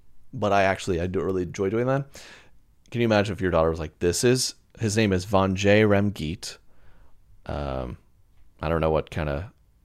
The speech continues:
where that name's from, but it's like, "This is Vanjay. He's twenty-four." So yeah, you know how I just, like, uh, so she's eighteen right now. Maybe she's in high school, finishing high school. You know how I just finished high school?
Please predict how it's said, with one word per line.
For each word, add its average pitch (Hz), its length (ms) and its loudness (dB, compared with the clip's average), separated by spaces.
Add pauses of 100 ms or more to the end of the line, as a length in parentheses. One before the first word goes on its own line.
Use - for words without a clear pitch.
(640)
where 87 320 0
that 80 220 2
name's 67 240 -6
from, 64 300 -8 (1000)
but 101 140 -2
it's 87 80 -4
like, 85 120 -2
"This 98 200 0
is 104 100 -2
Vanjay. 107 600 0 (920)
He's 98 220 -6
twenty-four." 98 800 0 (180)
So 110 160 0
yeah, 87 280 2
you 107 120 2
know 120 80 4
how 139 80 6
I 143 80 8
just, 127 240 0
like, 113 240 2
uh, 90 300 2 (240)
so 107 120 -8
she's 101 180 -4
eighteen 120 300 -2
right 110 180 0
now. 107 280 0
Maybe 104 240 0
she's - 360 -8 (280)
in 104 100 -2
high 107 140 2
school, 110 200 -4
finishing 107 380 -2
high 107 80 -2
school. 113 160 -4
You 110 80 -6
know 127 60 2
how 147 80 4
I 147 40 2
just 117 200 -2
finished 123 200 -2
high 98 100 -2
school? 143 380 -6